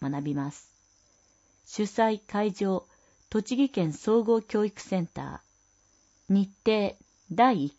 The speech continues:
回六月一日水曜日、第二回六月二十三日木曜日、第三回七月四日月曜日、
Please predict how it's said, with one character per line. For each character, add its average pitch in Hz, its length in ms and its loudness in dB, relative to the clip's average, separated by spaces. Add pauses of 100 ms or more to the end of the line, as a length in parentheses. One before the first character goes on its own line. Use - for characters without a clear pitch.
回 170 280 2
六 165 260 -6
月 247 340 -2
一 226 160 -4
日 214 140 -6
水 214 380 -2
曜 190 260 0
日、 139 180 -8 (480)
第 226 300 2
二 156 140 -2
回 165 460 -4
六 175 220 -4
月 240 220 0
二 240 180 4
十 180 200 -4
三 202 280 -2
日 151 260 -6
木 143 280 -6
曜 175 220 0
日、 - 220 -12 (520)
第 226 220 4
三 190 260 0
回 180 340 -4
七 - 280 -4
月 233 240 0
四 214 120 0
日 202 200 -4
月 190 260 -4
曜 185 240 0
日、 - 220 -8